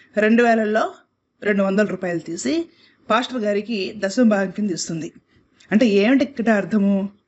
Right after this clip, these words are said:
మతం మారిన వాళ్ళకు కూడా ఉపాధి హిందువుల దగ్గర నుండే వస్తుంది, డబ్బు హిందువుల దగ్గర నుండే వస్తుంది. కానీ వెళ్తుంది ఎవరి చేతుల్లోకి? పాస్టర్ల చేతుల్లోకి వెళుతుంది.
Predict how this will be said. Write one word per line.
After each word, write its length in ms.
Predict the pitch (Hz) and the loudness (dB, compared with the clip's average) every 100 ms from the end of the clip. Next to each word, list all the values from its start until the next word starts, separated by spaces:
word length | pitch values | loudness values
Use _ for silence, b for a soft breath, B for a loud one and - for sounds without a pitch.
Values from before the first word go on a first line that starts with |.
| b b b - | b b b -4
మతం 280 | 190 285 285 | 0 4 4
మారిన 220 | 262 254 | 4 4
వాళ్ళకు 320 | 226 220 214 | 2 0 -2
కూడా 440 | 220 208 190 277 285 _ | -4 -2 -2 -4 -12 _
ఉపాధి 680 | 190 208 254 262 220 190 - - _ _ _ - | -4 2 2 2 0 0 -6 -16 _ _ _ 0
హిందువుల 300 | 262 294 302 | 2 4 4
దగ్గర 200 | 240 196 | 2 -2
నుండే 220 | 208 220 208 | -2 0 0
వస్తుంది, 480 | 175 - 170 - _ _ _ _ _ _ _ b b b - | -4 -10 -14 -18 _ _ _ _ _ _ _ b b b -2
డబ్బు 580 | 202 196 240 233 - - 254 | 0 0 -2 -4 -8 0 4
హిందువుల 260 | 262 294 | 4 4
దగ్గర 180 | 247 220 | 2 0
నుండే 200 | 233 233 | 0 0
వస్తుంది. 540 | 196 - 190 175 - _ _ _ _ - | -2 -6 -8 -10 -10 _ _ _ _ 0
కానీ 440 | 247 262 226 226 | 2 2 -2 -4
వెళ్తుంది 420 | 196 220 262 311 | -2 -2 2 2
ఎవరి 180 | 226 233 247 | 2 0 -2
చేతుల్లోకి? 680 | 233 202 180 185 190 - - _ _ - _ _ _ 202 | -2 -2 -2 -4 -6 -6 -10 _ _ -20 _ _ _ -2
పాస్టర్ల 420 | 208 - 262 214 | 0 0 -2 -2
చేతుల్లోకి 480 | 196 185 170 180 185 | -6 -8 -8 -6 -8
వెళుతుంది. 500 | 156 - - 160 | -10 -12 -12 -12